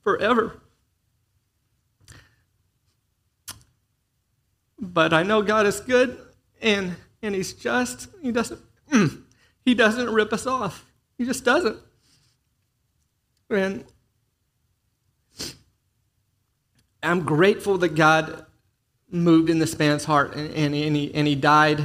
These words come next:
a different man than he lived. And he, you know, God changed him. To what degree, I don't know all the details, but I do, I do know ultimately, because God says so, that, that he'll execute justice. And, and one of the just things that we can do is forgive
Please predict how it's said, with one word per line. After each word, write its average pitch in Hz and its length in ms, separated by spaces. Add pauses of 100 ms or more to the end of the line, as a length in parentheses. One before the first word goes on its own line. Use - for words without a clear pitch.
(120)
a 160 100
different 151 320
man 143 240
than 139 100
he 131 100
lived. 123 440 (160)
And 160 100
he, 151 220
you 139 100
know, 147 140
God 143 400
changed 139 360
him. 127 160 (680)
To 175 80
what 175 160
degree, 165 240
I 156 60
don't 156 160
know 147 100
all 147 100
the 135 100
details, 135 380
but 156 140
I 151 60
do, 170 200 (120)
I 156 100
do 175 240
know 156 380
ultimately, 160 480
because 147 280
God 156 240
says 180 300
so, 147 160
that, 131 200 (640)
that 160 120
he'll 165 240
execute 156 460
justice. 147 540
And, 127 260
and 139 400
one 175 100
of 185 120
the 156 80
just 147 320
things 156 220
that 151 100
we 156 100
can 151 140
do 151 240
is 147 160
forgive 131 600